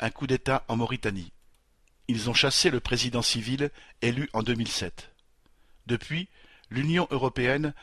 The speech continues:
presse le nouveau gouvernement d'organiser un rapide, entre guillemets, retour à l'ordre constitutionnel, faute de quoi elle prendra, entre guillemets, des sanctions,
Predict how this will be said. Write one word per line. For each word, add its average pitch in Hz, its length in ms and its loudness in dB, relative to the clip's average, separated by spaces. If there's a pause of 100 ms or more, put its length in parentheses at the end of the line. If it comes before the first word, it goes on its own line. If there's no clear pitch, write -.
(180)
presse 165 400 2
le 117 80 -2
nouveau 135 300 0
gouvernement 127 640 0 (320)
d'organiser 135 680 2
un 113 120 2
rapide, 127 420 -2
entre 101 220 -8
guillemets, 113 360 -4 (160)
retour 139 500 0
à 117 60 4
l'ordre 127 300 2
constitutionnel, 127 920 -2 (520)
faute - 320 -4
de 120 120 -2
quoi 139 400 0
elle 113 140 0
prendra, 127 420 2
entre 123 180 -2
guillemets, 113 300 -2
des 101 100 0
sanctions, 127 560 0